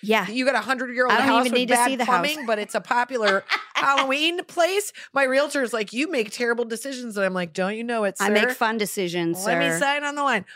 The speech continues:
Speaker 2: Also, my real estate agent, um, used to be in the show Baywatch. So I was like, "Whatever.
Speaker 1: I'm
Speaker 2: Wherever
Speaker 1: just
Speaker 2: you want me to sign, sir."
Speaker 1: Yep, I'm just staring at your
Speaker 2: I'm just
Speaker 1: pectoral
Speaker 2: sta-,
Speaker 1: muscles
Speaker 2: yeah,
Speaker 1: right
Speaker 2: you're,
Speaker 1: now.
Speaker 2: you wear a
Speaker 1: You should
Speaker 2: very
Speaker 1: have a shirt
Speaker 2: strong
Speaker 1: on if you're
Speaker 2: V.
Speaker 1: gonna be a professional, but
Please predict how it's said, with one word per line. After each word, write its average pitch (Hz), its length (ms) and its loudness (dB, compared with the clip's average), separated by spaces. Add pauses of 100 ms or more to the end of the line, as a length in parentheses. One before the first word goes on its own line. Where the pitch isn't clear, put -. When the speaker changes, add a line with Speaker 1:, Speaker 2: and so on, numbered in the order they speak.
(140)
Speaker 2:
Also, - 280 -2
my 180 100 -4
real 180 220 -2
estate 135 340 -10
agent, 165 320 -10 (140)
um, 151 280 -8 (180)
used 170 200 -12
to 160 60 -16
be 165 120 -6
in 156 120 -6
the 139 180 -8
show 156 240 -4
Baywatch. 151 440 -6
So - 160 -8
I - 40 -2
was 160 100 -6
like, 156 200 -12
"Whatever. 175 580 -6 (180)
Speaker 1:
I'm 170 260 -4
Speaker 2:
Wherever 262 340 4
Speaker 1:
just 269 60 -2
Speaker 2:
you 262 60 -4
want 254 140 -2
me 247 60 -6
to 233 60 -4
sign, 247 320 -4
sir." 185 420 -6
Speaker 1:
Yep, 180 260 -2
I'm 160 140 -4
just 170 180 -6
staring 180 400 -4
at - 100 -4
your 180 200 -4
Speaker 2:
I'm 214 180 -2
just 196 160 2
Speaker 1:
pectoral 196 160 0
Speaker 2:
sta-, 214 100 2
Speaker 1:
muscles 156 160 -4
Speaker 2:
yeah, 233 160 2
Speaker 1:
right 160 220 -4
Speaker 2:
you're, 196 160 2
Speaker 1:
now. 170 60 -2
Speaker 2:
you 202 140 -6
wear 208 180 2
a 202 60 2
Speaker 1:
You 254 120 2
should 202 160 0
Speaker 2:
very 220 60 4
Speaker 1:
have 214 100 2
a 196 60 0
shirt 175 260 -2
Speaker 2:
strong 165 60 0
Speaker 1:
on 151 200 -2
if 156 80 -6
you're 156 160 -6
Speaker 2:
V. 151 60 -6
Speaker 1:
gonna 180 140 0
be 147 100 -4
a - 40 -8
professional, - 720 -12
but - 200 -6